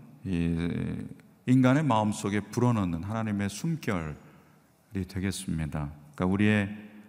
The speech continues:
마음을 통해서 하나님이 참 일하시는 것을 보게 되는데요. 이 성전의 설계도는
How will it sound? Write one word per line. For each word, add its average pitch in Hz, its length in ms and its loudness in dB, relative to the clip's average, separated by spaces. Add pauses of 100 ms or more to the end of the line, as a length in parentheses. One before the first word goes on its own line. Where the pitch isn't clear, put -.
(120)
마음을 110 500 2
통해서 95 1000 -2 (460)
하나님이 101 960 0 (480)
참 90 160 -2
일하시는 107 500 2
것을 92 280 -2
보게 92 300 -2
되는데요. 85 680 -2 (640)
이 123 480 4
성전의 151 720 0
설계도는 135 800 -2